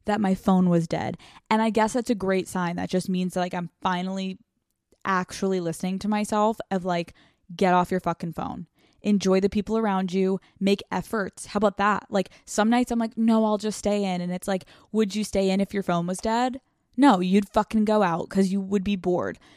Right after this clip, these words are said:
And it's like, "Oh, when's the last time I actually played a movie and watched the whole movie without looking at my phone? When's the last time that I didn't go on social media for a whole day?" How about that? Can't tell ya. Cannot tell you.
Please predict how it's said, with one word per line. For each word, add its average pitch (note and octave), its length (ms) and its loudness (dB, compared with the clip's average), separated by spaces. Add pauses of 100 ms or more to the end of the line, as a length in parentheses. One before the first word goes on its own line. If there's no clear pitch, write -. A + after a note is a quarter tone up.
(160)
And A3+ 120 2
it's A3+ 80 0
like, B3 180 2
"Oh, C#4 280 4
when's B3 280 0
the E4 80 -2
last D4 180 4
time E4+ 140 -4
I F4 160 -4
actually G#3+ 400 -2
played G3 280 -2
a G#3+ 60 0
movie F#3+ 440 0
and G3 140 -2
watched F3+ 360 2
the F3+ 100 0
whole F3+ 200 0
movie F3 320 -2
without F3+ 400 -2
looking E3+ 220 -10
at - 80 -10
my A2 120 -10
phone? F#2+ 400 -8 (440)
When's C4+ 240 4
the F4+ 60 2
last G3+ 400 2
time B3 280 2
that A3+ 160 2
I F#3+ 220 -2
didn't F#3 260 -2
go G#3+ 180 2
on F#3 160 0
social F#3 260 -2
media F3 260 0
for F3+ 140 -4
a E3+ 60 -2
whole E3+ 200 -4
day?" D#3+ 360 -6 (260)
How A3+ 140 2
about G#3 80 2
that? E3+ 360 2 (220)
Can't F3 240 -4
tell G#3 180 4
ya. F#3 260 2 (420)
Cannot F3 460 -2
tell E3 160 -4
you. - 260 -6